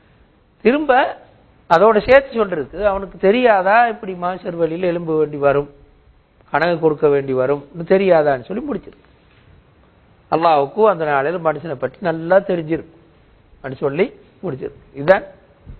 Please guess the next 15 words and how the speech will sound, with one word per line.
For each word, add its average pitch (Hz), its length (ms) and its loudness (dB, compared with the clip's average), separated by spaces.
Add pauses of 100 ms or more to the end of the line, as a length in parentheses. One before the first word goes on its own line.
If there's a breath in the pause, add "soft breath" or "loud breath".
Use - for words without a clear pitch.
(960)
இவ்வளவுதான் 180 360 4
இந்த 175 100 -4
சூரா. 165 260 -4 (1000)
சரியா? 180 200 4 (680)
அப்ப 139 180 0
மேல 269 280 4 (200)
முன்னால் 269 440 0
இருக்கிற 233 340 -6
சூறாவை 185 640 2
விட 175 200 0 (840)
இந்த 208 220 2
சூரா 233 360 0 (1400)
என்ன 202 200 2
வித்தியாசம்? 208 540 0 (1300)
ஒன்று 175 200 -6